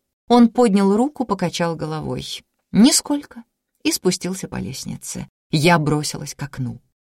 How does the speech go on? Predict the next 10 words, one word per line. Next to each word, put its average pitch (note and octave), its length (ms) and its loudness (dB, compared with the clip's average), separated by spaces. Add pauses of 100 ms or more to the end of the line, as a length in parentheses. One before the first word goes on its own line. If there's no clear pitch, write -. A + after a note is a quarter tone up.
(220)
Свет G#3+ 480 4
у G#3+ 40 2
меня G3 320 6
не F#3 240 8
горел, F#3+ 460 2
и - 140 -4
я D#3 340 2
выглянула E3+ 680 0
на E3+ 180 2
улицу, C3+ 600 0